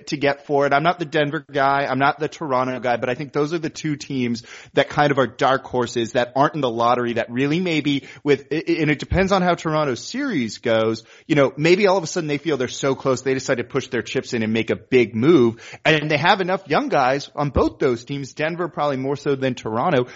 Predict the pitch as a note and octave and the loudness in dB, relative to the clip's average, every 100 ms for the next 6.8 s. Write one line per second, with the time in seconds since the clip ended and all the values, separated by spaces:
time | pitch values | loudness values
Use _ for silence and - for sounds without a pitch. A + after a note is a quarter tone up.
0 | - E3+ - C#3+ C#3+ F#3+ E3+ C3+ C#3 F#3+ | -2 0 2 2 2 2 0 0 0 0
1 | - - - B3 C#4 - - - - - | -2 -10 -4 -2 -2 -4 -10 -14 -20 -6
2 | D3+ D#3+ D3+ _ - E3 A3+ F3+ A3+ D4+ | -2 -2 -4 _ -2 0 0 -2 -4 -2
3 | G#3 C3+ B2 D3 D3 B2+ D#3 F3 D#3+ D3 | -2 -2 -2 -2 0 -2 -4 -4 -4 -2
4 | C#3+ D#3+ G3+ F#3+ G3 E3+ G#3+ A3 C#3+ - | -2 -2 -6 -6 -6 -4 -2 -2 -2 0
5 | D#3 F#3+ - E3 G#3+ F3 A#2+ - F3 F#3+ | 0 -2 -4 -4 -2 -2 -2 -4 -4 0
6 | G#3+ D#3+ G#2 - - F3+ D#3 | 0 2 0 -4 -4 2 4